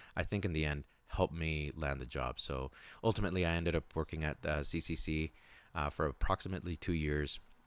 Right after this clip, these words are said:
I moved over to the University of New Mexico Gallup to be the senior tutor coordinator, uh, and, uh, again, education was a very, a passion-, a passionate thing for me.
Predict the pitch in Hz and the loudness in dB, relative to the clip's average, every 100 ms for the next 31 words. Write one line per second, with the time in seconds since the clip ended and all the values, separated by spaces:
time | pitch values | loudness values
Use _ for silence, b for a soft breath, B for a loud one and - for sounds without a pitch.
0 | - - 78 82 78 80 85 90 87 - | -14 -6 0 0 0 -2 0 2 0 -2
1 | 90 78 80 78 85 80 87 85 82 76 | -2 0 0 0 0 2 0 2 0 0
2 | 76 78 - 82 73 78 73 76 - B | -2 -2 -2 -4 0 2 2 0 -4 B
3 | B B B - 80 82 82 78 - 82 | B B B -6 -2 0 0 0 -2 -2
4 | 80 - 78 73 - 87 71 73 76 71 | -6 -4 -4 -4 -2 -2 -2 -2 -2 -2
5 | - 78 67 67 71 - 80 76 73 73 | -6 -4 -4 -4 -8 -8 -6 -4 -4 -6
6 | - - - - B B - 107 85 76 | -6 -8 -8 -14 B B 0 2 2 -2
7 | - - - - 107 90 82 - - 85 | -8 -6 -6 -2 -2 0 -4 -4 -6 -6
8 | 80 87 85 - - - - 87 80 71 | 2 4 4 0 -12 4 6 6 2 -4
9 | - - - 82 80 60 67 67 65 60 | -10 0 2 2 -2 -6 -8 -6 -8 -8